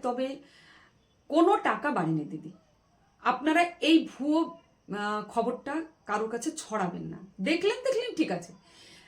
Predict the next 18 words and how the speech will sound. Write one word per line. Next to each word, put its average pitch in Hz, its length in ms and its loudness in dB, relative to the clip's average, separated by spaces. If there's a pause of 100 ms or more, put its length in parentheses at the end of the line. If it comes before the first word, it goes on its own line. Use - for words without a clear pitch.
(100)
যতক্ষণ 359 640 4
না 381 160 4
সরকার 285 560 0
নিজে 240 260 2
মুখে 277 340 -4
ঘোষণা 185 480 0
করছে 254 520 -2 (320)
যে 240 100 2
আপনার 247 680 0
বেতন 233 560 0
বেড়েছে, 208 680 0 (340)
মানে 196 120 -4
আইসিডিএস 294 640 0
ওয়ার্কারদের 220 600 0
বেতন 185 440 -2
বেড়েছে, 220 580 0 (500)
ততক্ষণ 403 720 4
আপনি 311 520 4